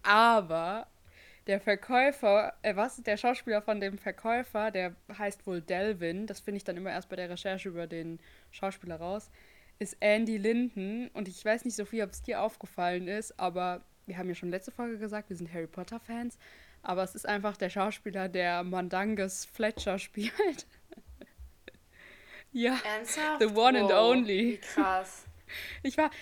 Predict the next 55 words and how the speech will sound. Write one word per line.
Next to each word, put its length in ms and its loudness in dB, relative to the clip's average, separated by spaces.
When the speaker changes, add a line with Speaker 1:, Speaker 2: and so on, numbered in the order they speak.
Speaker 1:
ich 180 -4
hab 160 0
so 120 2
geschaut 300 -2
Speaker 2:
Oh 80 4
Speaker 1:
und 40 4
ich 60 -2
Speaker 2:
mein 180 2
Speaker 1:
hab 60 -4
noch 100 0
so 60 0
Speaker 2:
Gott. 100 -2
Speaker 1:
überlegt, 420 -2
ist 280 -8
es 180 -6
der? 200 2
Und 40 0
dann 140 0
dachte 180 0
ich 100 -8
so, 280 -6
niemals, 1400 -2
niemals. 1040 -2
Dann 120 -2
hab 100 4
ich's 120 0
einfach 240 2
Speaker 2:
<laughs> 0 -
Speaker 1:
gegoogelt 600 2
und 80 -10
dachte 340 -2
so, 400 -4
Speaker 2:
Hä, 220 -8
what? 100 -6
Speaker 1:
was? 600 0
Also 260 2
Man-, 280 4
Mandangus 680 2
Speaker 2:
Oh 40 -4
mein 160 6
Gott, 60 4
das 80 2
Speaker 1:
Fletcher, 140 6
Speaker 2:
muss 100 6
ich 60 4
mir 40 4
Speaker 1:
ja, 140 4
das 80 0
Speaker 2:
später 60 2
Speaker 1:
ist 140 2
Speaker 2:
nochmal 200 4
Speaker 1:
dieser 100 -8
kleine 300 2
Speaker 2:
angucken. 180 -8
Speaker 1:
Dude, 420 0